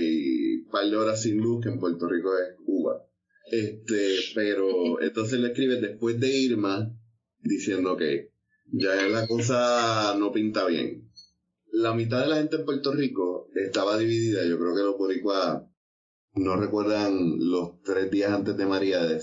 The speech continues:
Speaker 1: de aquí la mitad de la gente decía, "Esto no viene", no sé por qué se preocupan, y la otra mitad estábamos, "Esto nos va a partir".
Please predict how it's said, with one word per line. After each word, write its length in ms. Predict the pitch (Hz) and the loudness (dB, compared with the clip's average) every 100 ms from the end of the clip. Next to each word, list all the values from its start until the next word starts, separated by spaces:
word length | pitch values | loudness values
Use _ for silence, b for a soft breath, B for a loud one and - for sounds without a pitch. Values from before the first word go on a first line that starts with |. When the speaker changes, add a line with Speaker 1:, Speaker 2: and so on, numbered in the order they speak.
| - - | -8 -8
Speaker 1:
de 220 | 78 71 | -4 -2
aquí 180 | 80 85 | -2 0
la 120 | 85 | 0
mitad 240 | 98 92 | 0 0
de 60 | 98 | 0
la 60 | 101 | 0
gente 180 | 98 98 | 0 -2
decía, 240 | 101 85 | 0 -2
"Esto 180 | 87 101 | 0 0
no 100 | 107 | 2
viene", 400 | 98 87 - - B - | 2 0 -2 -8 B -6
no 100 | 82 | -4
sé 120 | 90 | -2
por 140 | 90 85 | -2 -2
qué 60 | |
se 100 | 104 | -2
preocupan, 540 | - 98 85 87 92 - - _ _ | -4 -2 -2 -2 -4 -6 -16 _ _
y 520 | - 92 90 85 82 | -4 0 2 2 2
la 120 | 82 | 2
otra 140 | 80 92 | 0 0
mitad 240 | 95 98 | 0 -2
estábamos, 640 | - 87 85 87 87 82 67 57 | -2 0 2 2 2 0 0 0
"Esto 220 | - - 87 | 0 0 0
nos 120 | 78 | 0
va 60 | |
a 40 | - | 0
partir". 300 | 73 - | -2 -2